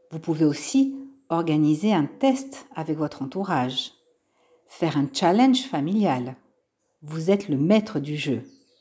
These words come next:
Apprenez par cœur vos chansons préférées et notez des mots, des expressions ou des phrases entières qui vous plaisent à entendre et à chanter.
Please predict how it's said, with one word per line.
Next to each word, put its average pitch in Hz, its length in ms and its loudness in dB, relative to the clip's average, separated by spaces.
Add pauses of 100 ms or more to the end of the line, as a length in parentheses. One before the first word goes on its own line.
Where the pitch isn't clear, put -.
(1500)
Apprenez 226 380 4
par 180 240 -2
cœur 240 240 0
vos 175 100 -4
chansons 190 440 -4
préférées 202 640 -2 (500)
et 185 100 6
notez 214 680 2
des 160 180 0
mots, 160 400 4
des 170 200 0
expressions 202 760 -2
ou 165 80 0
des 160 120 0
phrases 220 360 0
entières 202 500 -2
qui 180 140 -2
vous 175 120 -2
plaisent 196 400 0
à 151 160 0
entendre 202 540 -2
et 160 100 -2
à 156 60 -4
chanter. 143 560 -8